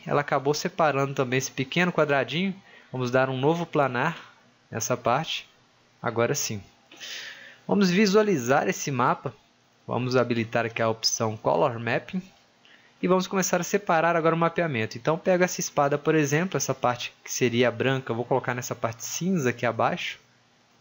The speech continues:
Com o modificador de escala, vejo que agora ele está cinza. Essa parte aqui, ela é dourada, então vou deixar nessa área aqui amarela. Essa parte aqui, ela representa aquela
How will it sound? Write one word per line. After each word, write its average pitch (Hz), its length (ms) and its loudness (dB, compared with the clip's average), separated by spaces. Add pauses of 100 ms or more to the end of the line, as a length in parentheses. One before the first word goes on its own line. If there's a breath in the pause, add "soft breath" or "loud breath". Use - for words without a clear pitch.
(140)
Com 120 120 0
o - 20 0
modificador 113 460 0
de 110 80 -10
escala, 110 600 -2 (580)
vejo 117 180 0
que 120 100 -2
agora 117 300 0
ele 113 80 -4
está 127 200 -4
cinza. 170 420 -2 (360 loud breath)
Essa 220 240 2
parte 165 300 -2
aqui, 151 220 -4
ela 135 140 2
é 135 40 2
dourada, 139 760 2
então 120 140 -4
vou 127 100 2
deixar 123 260 0
nessa 123 280 -2
área 113 200 2
aqui 113 180 -6
amarela. 123 560 0 (1400 loud breath)
Essa 160 200 0
parte 165 300 -2
aqui, 151 460 -4
ela 127 160 -2
representa 139 560 2
aquela 131 440 2